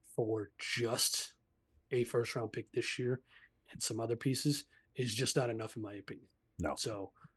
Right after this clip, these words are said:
Speaker 1: um, the Commanders specifically, the Bears and the Patriots all have to be in love with the quarterback they're gonna take.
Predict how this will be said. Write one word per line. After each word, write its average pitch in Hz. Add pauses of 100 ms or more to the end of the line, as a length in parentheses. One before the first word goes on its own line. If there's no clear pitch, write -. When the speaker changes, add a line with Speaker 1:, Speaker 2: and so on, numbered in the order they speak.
(340)
Speaker 1:
um, 113 (1000)
the 123
Commanders 123 (220)
specifically, 117 (540)
the 110 (160)
Bears 113
and 113
the 104
Patriots 113
all 117
have 110
to 107 (720)
be 143
in 135
love 120
with 110
the 120
quarterback 110
they're 110
gonna 104
take. -